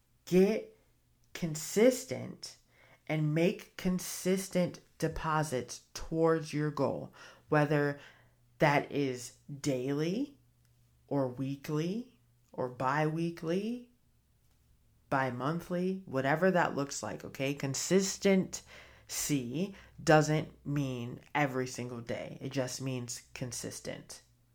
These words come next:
Number three, lean in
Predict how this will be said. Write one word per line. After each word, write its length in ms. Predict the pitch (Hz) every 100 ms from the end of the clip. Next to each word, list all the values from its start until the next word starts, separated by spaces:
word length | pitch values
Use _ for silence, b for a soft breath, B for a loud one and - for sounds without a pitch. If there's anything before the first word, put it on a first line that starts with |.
| _ _ _ _ _ B B B B B -
Number 260 | 151 165
three, 460 | 160 - 160 123 - - _ _ -
lean 460 | 143 165 185 202
in 560 | 185 156 160 120 120